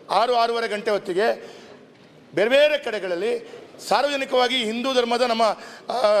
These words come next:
ಏನು ಕೃಷ್ಣ ಜನ್ಮಾಷ್ಟಮಿ ಕಾರ್ಯಕ್ರಮ ಮತ್ತು ಮೊಸರು ಕುಡಿಕೆ ಕಾರ್ಯಕ್ರಮ ನಡೀತಾ ಇತ್ತು. ಆವಾಗ ಅಲ್ಲಿ ಪೊಲೀಸ್ ಇಲಾಖೆ ಬಂದು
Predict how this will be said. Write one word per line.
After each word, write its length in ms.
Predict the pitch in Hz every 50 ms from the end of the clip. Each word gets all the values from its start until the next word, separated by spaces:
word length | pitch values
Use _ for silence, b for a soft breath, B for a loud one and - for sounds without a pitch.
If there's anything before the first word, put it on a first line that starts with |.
| 196 190 190 190 180 165 - B B B B -
ಏನು 380 | 180 214 240 262 262 254 247 -
ಕೃಷ್ಣ 220 | 208 - - 269
ಜನ್ಮಾಷ್ಟಮಿ 500 | 247 254 247 240 220 - - 226 233 226
ಕಾರ್ಯಕ್ರಮ 380 | 226 220 220 220 220 220 220 240 247 233
ಮತ್ತು 140 | 220 226
ಮೊಸರು 240 | 202 196 196 247 254
ಕುಡಿಕೆ 240 | 247 262 240 220 233
ಕಾರ್ಯಕ್ರಮ 360 | - 220 214 214 - 220 208 196 - B B B B B B -
ನಡೀತಾ 380 | 165 180 208 269 294 - 269 233
ಇತ್ತು. 520 | 185 151 - 214 220 233 226 - - - - - -
ಆವಾಗ 260 | - 214 254 302 320 339 311 208 202 196 - B B B B B B
ಅಲ್ಲಿ 200 | - - 233 240
ಪೊಲೀಸ್ 380 | - 240 220 247 277 277 - -
ಇಲಾಖೆ 280 | 254 254 247 240 240 233
ಬಂದು 600 | 202 226 233 247 240 208 190 - - - - -